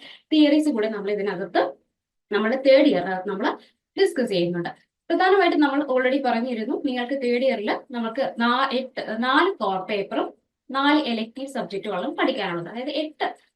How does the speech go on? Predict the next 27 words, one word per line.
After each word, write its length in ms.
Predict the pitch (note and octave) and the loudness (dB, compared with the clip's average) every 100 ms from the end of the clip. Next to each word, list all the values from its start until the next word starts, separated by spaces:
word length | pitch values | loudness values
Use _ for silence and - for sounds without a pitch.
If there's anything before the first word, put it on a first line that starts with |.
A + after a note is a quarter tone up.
| - | -8
സബ്ജക്റ്റുകളാണ് 640 | - - A#3 B3+ G3+ F3+ | -8 -6 -4 -2 -2 -2
നമുക്ക് 260 | G3 E3+ D4 | -4 -8 -8
പഠിക്കാനായിട്ടുള്ളത്. 880 | E4+ C4 G#3 G3+ F3+ F3 E3 D#3+ D#3 - - - | -4 -4 -2 -4 -4 -6 -6 -8 -10 -16 -20 -4
ഇതിനകത്ത് 440 | F4 E4+ C4+ - A3 - | 2 4 4 -2 -6 -2
ആദ്യത്തെ 500 | C#4+ D4+ D#4 E4+ F#4 B3 | 2 2 0 -4 -6 -6
നാല് 380 | B3 A#3+ B3 C4 | -4 0 0 -2
കോഴ്സസ് 480 | A#3 G#3 G#3+ A#3 | 0 -2 -2 -6
എന്ന് 140 | A#3 G#3 | -6 -4
പറയുന്നത് 380 | F#3+ F3+ C4+ - | -6 -4 -4 -4
സോഷ്യോളജിക്കൽ 720 | B3 A3+ A#3 A3+ A3 A#3+ A3+ | -2 -4 -4 -6 -6 -8 -8
തിങ്കേഴ്സ് 520 | A#3 G3 G#3+ G#3+ G#3+ | -6 -6 -4 -4 -4
വൺ, 220 | E3 G3 F4 - _ _ - | -2 -2 -2 -6 _ _ 4
സോഷ്യോളജിക്കൽ 640 | C4+ C4+ B3 B3 A#3 B3 | 6 6 2 0 -2 -4
റിസർച്ച് 440 | A3+ A#3+ D#4 E4+ G#3+ | -4 0 -2 -2 -6
മെത്തേഡ്സ് 360 | F#3+ G3 F3+ | -6 -4 -6
വൺ, 180 | F3+ C4+ F4 - _ | -2 -2 -2 -8 _
സോഷ്യോളജിക്കൽ 600 | C#4 C4+ C4 B3+ A#3 A#3+ | 0 2 2 -2 -2 -6
തിങ്കേഴ്സ് 520 | A#3+ A3 G#3 A3 - | -6 -6 -4 -6 -10
ടു, 180 | - B3+ - - _ _ A#3 | -6 -2 -2 -6 _ _ 0
then 160 | E4 G#4 | 0 0
റിസർച്ച് 420 | B3+ C4 C4+ C4 | -4 -2 -4 -4
മെത്തേഡ്സ് 440 | A3 G3+ A#3+ - - | -6 -6 -8 -10 -8
ടു. 120 | F3 E3 _ _ _ - | -8 -10 _ _ _ -4
ഇത്രയും 300 | E4+ G#4 G#4 | 2 4 4
സബ്ജക്റ്റുകളാണ് 580 | D4 C4 C4+ C4+ A#3 A#3 | 0 0 0 4 4 2
നമ്മുടെ 280 | A3 A#3 - | -4 -8 -2
കോർ 260 | C4 F#3 | 0 2